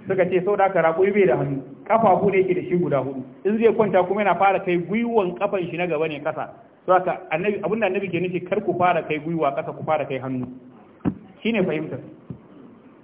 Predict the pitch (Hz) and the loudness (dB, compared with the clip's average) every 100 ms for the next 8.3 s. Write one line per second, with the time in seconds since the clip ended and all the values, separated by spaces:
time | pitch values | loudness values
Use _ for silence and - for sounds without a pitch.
0 | - - - - - - - - - - | -20 -20 -20 -20 -20 -20 -20 -20 -20 -20
1 | - - - - - - - 151 160 165 | -20 -20 -20 -20 -20 -16 -2 0 4 2
2 | 143 131 - - - - - 175 254 294 | 2 -4 -8 -14 -20 -14 0 4 4 2
3 | 262 160 - - - - - 220 240 226 | 0 -2 -6 -14 -16 -12 -6 -2 2 2
4 | 202 185 233 247 196 180 - 165 170 202 | 0 0 0 0 -2 -4 -4 -2 2 4
5 | 214 208 175 175 165 156 - - - 165 | 2 -2 -2 -2 -4 -6 -10 -14 -8 -8
6 | - 226 226 180 175 156 151 180 180 156 | -6 -4 -2 -2 -2 -4 -4 -2 -2 -6
7 | 151 143 139 139 139 131 127 - 208 190 | -10 -8 -8 -8 -8 -10 -12 -6 -6 -4
8 | 165 170 | -4 -4